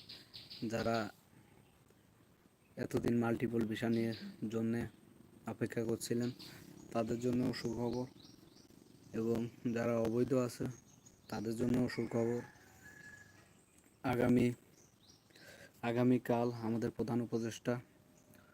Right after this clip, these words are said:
ডক্টর ইউনূস মালয়েশিয়া যাবেন আগামী সোমবার, দুই হাজার পঁচিশ, আগামী সোমবার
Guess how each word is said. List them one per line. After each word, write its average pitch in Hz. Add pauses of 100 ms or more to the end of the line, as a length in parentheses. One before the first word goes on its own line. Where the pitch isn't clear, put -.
(1160)
ডক্টর 120
ইউনূস 120 (760)
মালয়েশিয়া 117 (400)
যাবেন 120 (460)
আগামী 117
সোমবার, 107 (800)
দুই 117
হাজার 113
পঁচিশ, 127 (400)
আগামী 113
সোমবার 113